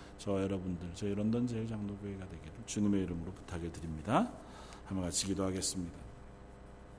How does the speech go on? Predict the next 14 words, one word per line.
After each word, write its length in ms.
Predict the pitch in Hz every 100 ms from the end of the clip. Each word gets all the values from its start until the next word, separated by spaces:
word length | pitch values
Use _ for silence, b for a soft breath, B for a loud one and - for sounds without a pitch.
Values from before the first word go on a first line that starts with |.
| - - - - - - B B
사랑과 260 | - 143 135
은혜가 200 | 131 127
풍성하신 640 | 143 127 127 113 - 123
하나님, 560 | 110 107 101 127 98 - - - - B B B B B B B B B B B B -
아브라함 720 | 123 131 135 127 110 104 - - - - -
그 680 | - 131 127 120 113 101 92 87 - - - - - - - -
실패에도 800 | - 120 117 - 127 107 104 101
불구하고 920 | 101 87 92 90 76 - 131 208 - - - - - - - -
하나님께서 400 | 117 113 117 -
그를 180 | 127
지키시며 1000 | 131 - - - 165 147 - 117 85 71 69 - - - - - -
그를 180 | 98 92
보호하셔서 960 | 95 92 95 120 90 73 80 - 120 - - - - B B -
결국에는 800 | 139 139 151 151 156 143 82